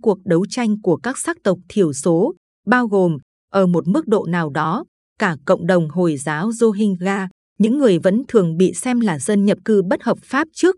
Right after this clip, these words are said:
cuộc đảo chính. Với mức độ bạo lực hiện nay và quyết tâm của quân đội trong việc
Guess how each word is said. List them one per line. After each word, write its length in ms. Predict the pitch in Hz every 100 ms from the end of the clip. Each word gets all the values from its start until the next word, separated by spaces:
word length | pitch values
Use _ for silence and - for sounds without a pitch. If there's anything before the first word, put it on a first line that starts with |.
| -
cuộc 200 | 196 -
đảo 240 | 175 143
chính. 300 | 139 165 185 247 _ _ _ _ -
Với 140 | 202
mức 200 | 202 359
độ 260 | 247 220 -
bạo 220 | - 190 175
lực 200 | 190 190
hiện 200 | 190 180
nay 240 | 214 208 - _ _
và 180 | 180 202
quyết 200 | 190 330 -
tâm 300 | 269 254 -
của 160 | 190 139
quân 160 | 214
đội 220 | 202 220 -
trong 200 | 254 220
việc 160 | 190